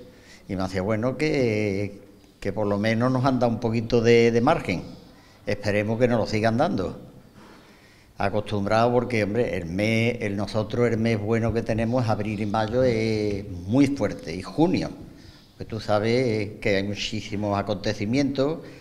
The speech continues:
se ha anulado todo. La Feria de los Palacios, que la tenía también reservada para unos clientes que vienen todos los años, digo, pues no ves ni que, que también se ha anulado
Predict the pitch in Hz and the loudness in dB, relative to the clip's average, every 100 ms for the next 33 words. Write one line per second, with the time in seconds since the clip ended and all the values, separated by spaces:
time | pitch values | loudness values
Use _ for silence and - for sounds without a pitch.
0 | - - - 120 117 110 117 107 151 156 | -20 -10 0 2 4 4 4 6 4 4
1 | 170 - - - - 110 113 - 117 117 | -2 -12 -14 -14 -2 2 2 4 2 6
2 | 120 120 117 120 117 143 143 113 117 110 | 6 6 4 4 6 6 4 4 4 4
3 | 101 120 123 120 120 120 117 117 123 123 | 4 6 6 8 6 4 2 4 4 4
4 | 120 120 135 131 113 110 113 120 117 123 | 4 6 6 6 4 2 2 2 0 0
5 | 127 139 139 113 101 110 120 120 131 131 | 0 2 2 0 2 2 0 4 6 6
6 | 127 127 131 151 175 - - - - 113 | 6 4 2 0 -4 -10 -10 -12 -4 2
7 | 113 107 110 110 131 143 143 143 151 143 | 2 4 4 4 4 4 4 8 8 8
8 | 127 117 123 - 117 113 113 123 127 123 | 6 4 -2 -2 0 2 4 4 4 4
9 | 131 156 104 - | 4 4 4 -2